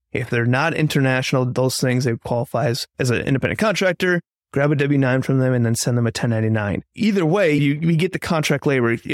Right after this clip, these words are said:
I would put this as an expense account on your books as contract labor for that work. We have a question from Sam. She says, "How many tax reducing strategies do you currently have in your library?" I'm assuming they're talking about Tax Elm.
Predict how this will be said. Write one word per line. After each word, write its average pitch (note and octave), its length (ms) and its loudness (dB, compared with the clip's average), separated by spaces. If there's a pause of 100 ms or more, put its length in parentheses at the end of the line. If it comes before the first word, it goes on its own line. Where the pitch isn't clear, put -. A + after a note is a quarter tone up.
(140)
I - 80 0
would C#3+ 120 0
put E3 160 -2
this D#3+ 220 -2
as D3+ 60 4
an C3+ 80 2
expense D3 440 -2
account D3+ 300 0
on D3 100 2
your B2+ 100 2
books C3 340 0
as A2 100 -2
contract - 580 -4
labor A2 380 0
for - 160 -6
that G#2 240 -2
work. - 380 -6 (320)
We F#3+ 40 -2
have G3 80 0
a - 20 -6
question A#3 240 0
from F3+ 120 2
Sam. F#3 400 0
She F3 160 0
says, E3 320 0
"How F3+ 220 0
many C4 260 2
tax E3 480 -4
reducing E3 400 0
strategies D3+ 480 0
do C#3+ 100 -2
you C3+ 120 2
currently F#3+ 420 0
have D3 340 2
in C#3+ 180 0
your B2 120 2
library?" A#2 460 0
I'm C3+ 120 2
assuming G3 320 0
they're E3+ 100 0
talking D3+ 360 0
about C#3 260 0
Tax - 320 -4
Elm. C3+ 320 2